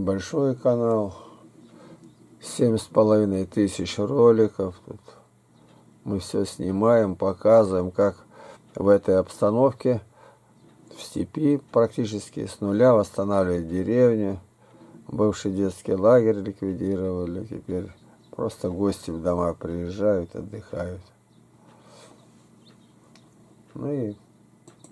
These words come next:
во свете Библии православный библейский сайт. И самое ценное, четыре тысячи сто двадцать четыре ответа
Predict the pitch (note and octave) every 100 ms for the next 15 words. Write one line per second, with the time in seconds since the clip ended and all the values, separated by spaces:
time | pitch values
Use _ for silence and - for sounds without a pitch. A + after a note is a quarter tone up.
0 | _ _ _ _ _ _ _ _ _ _
1 | _ F2 G2 - G2+ G2 G2 F2 B2 A#2
2 | A2+ G#2+ G#2 F#2 F2 - A2 A#2+ A2 F2+
3 | E2 E2 D#2 F2 G#2 G#2+ - - G2 -
4 | - F#2+ F#2 E2+ - - _ - - -
5 | _ - F#2+ A#2 A2 G#2 G2 F#2 - C3
6 | D3 D3 C#3 A#2+ - - G2 F2+ - A#2+
7 | - F#2 - F#2 G2 F#2 - F2+ E2+ E2
8 | - F2+ B2 C3 D#3